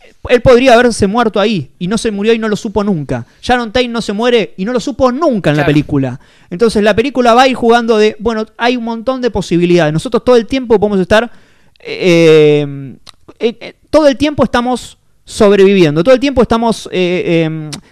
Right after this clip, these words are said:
Speaker 1: gambeteando
Speaker 2: salvo-
Speaker 1: a la muerte y no lo sabemos.
Speaker 2: Claro.
Speaker 1: ¿No? Entonces, a partir de ese, de esa idea empieza a ser esta, estos juegos. No es que, ah, bueno, pero tira la piedra y le esconde la mano.
Speaker 2: Todos los
Speaker 1: No,
Speaker 2: días
Speaker 1: no.
Speaker 2: alguien salva esta masacre. Todos los días alguien salva una masacre en alguna casa.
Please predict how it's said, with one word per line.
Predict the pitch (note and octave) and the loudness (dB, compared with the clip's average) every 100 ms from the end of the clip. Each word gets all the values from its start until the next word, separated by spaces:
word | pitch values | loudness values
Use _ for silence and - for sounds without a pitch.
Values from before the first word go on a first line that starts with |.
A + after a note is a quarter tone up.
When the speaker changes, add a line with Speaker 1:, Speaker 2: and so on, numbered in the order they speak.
| - | -2
Speaker 1:
gambeteando | G3 G3+ A3 C#4 C#4+ C4 | 0 2 2 2 2 2
Speaker 2:
salvo- | |
Speaker 1:
a | |
la | G#3+ | 2
muerte | A#3 C#4 C4+ | 2 2 2
y | A3+ | 0
no | A3+ | 0
lo | G#3+ | -2
sabemos. | F3+ C3+ B2 - - _ _ | -2 -2 -6 -14 -20 _ _
Speaker 2:
Claro. | - G#2+ _ | -20 -20 _
Speaker 1:
¿No? | E3+ A#3 _ - | -16 -16 _ -8
Entonces, | D#3 F#3 F#3+ - - - | -4 0 0 -2 -14 -4
a | E3 | -2
partir | F3+ F#3 A3 C4 A#3 | 0 -2 -2 -4 0
de | A3+ | -2
ese, | - G#3+ G3 - _ - | 0 -4 -4 -10 _ -2
de | F#3+ | 0
esa | - G3+ | 0 2
idea | A3+ A3+ A3+ B3 | 4 6 4 0
empieza | E3 E3 G3+ A3 F3 | -6 -6 0 0 0
a | |
ser | D3+ D#3+ C#3+ - | -4 -4 -4 -6
esta, | D3+ - D#3 | -10 -8 -8
estos | D3+ E3 | -6 -4
juegos. | E3+ | 0
No | B3+ | -2
es | |
que, | - F3 C#3+ _ _ | 0 -2 -4 _ _
ah, | F#3 G3 F#3+ | -4 -2 0
bueno, | F#3 F3+ E3+ D#3 | 0 -2 -4 -8
pero | D#3+ | -8
tira | E3 G3 | -6 -4
la | F3+ | -2
piedra | F#3+ F#3+ | -2 -2
y | |
le | |
esconde | D#3+ E3 | -4 -4
la | D#3 | -4
mano. | D3 C#3 | -4 -2
Speaker 2:
Todos | D#4+ D#4 | -2 0
los | A#3 | 2
Speaker 1:
No, | G#3 | 2
Speaker 2:
días | D#3 C#4+ | 2 0
Speaker 1:
no. | C#4 | -2
Speaker 2:
alguien | C#4 B3 G#3+ | -4 -8 -8
salva | - B3+ B3 B3+ A#3+ A#3 G#3+ | -8 -6 -4 -4 -2 -4 -4
esta | G3 F3+ - F3 | -6 -6 -6 -10
masacre. | C#3 E3+ B2+ A#2+ G#2 | -8 -10 -10 -16 -10
Todos | A#3 A#3+ | -8 -6
los | G#3+ | -6
días | A#3 A3 | -6 -8
alguien | A3+ G3+ | -8 -8
salva | D#3+ G#3 G#3 F#3+ | -6 -6 -6 -8
una | G3 F3+ | -8 -10
masacre | E3 F#3+ G3 F#3 F3 | -10 -8 -8 -10 -14
en | D3+ | -14
alguna | D3 E3 D3 | -14 -14 -14
casa. | C3 - - | -16 -18 -18